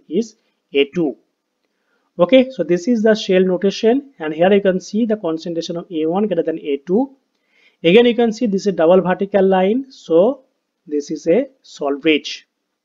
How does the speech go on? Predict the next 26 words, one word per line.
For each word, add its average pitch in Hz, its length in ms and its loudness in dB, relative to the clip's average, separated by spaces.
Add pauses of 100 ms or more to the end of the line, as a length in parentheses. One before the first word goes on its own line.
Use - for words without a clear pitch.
(220)
Now, 202 420 2 (220)
this, 247 480 -4 (280)
uh, 165 220 -2
cell, 175 640 0 (120)
this 208 320 -4
cell 202 180 0
reaction 180 800 -2 (400)
only 240 320 4
depends 202 520 -2 (100)
on 180 240 -6
concentration 180 680 -8
of 165 140 -8
C 160 240 -8
L 151 100 0
minus. 139 640 -8 (440)
That's 160 280 0
why 196 260 4
the 160 120 -2
cell 196 340 0
is 190 240 -4
reversible 170 680 -4
to 233 160 -4
anion 160 720 -6
C - 380 -8
L 139 100 -4
minus. 117 600 -14